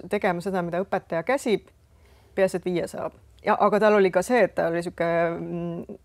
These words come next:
manipuleerimistaktika välja mõeldud, et ta sai aru, et erinevate õpetajatega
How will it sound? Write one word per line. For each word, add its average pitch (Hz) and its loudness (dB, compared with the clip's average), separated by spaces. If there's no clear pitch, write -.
manipuleerimistaktika 180 0
välja 165 2
mõeldud, 175 0
et 175 -4
ta 180 0
sai 196 -2
aru, 226 2
et 180 -6
erinevate 196 -2
õpetajatega 170 -6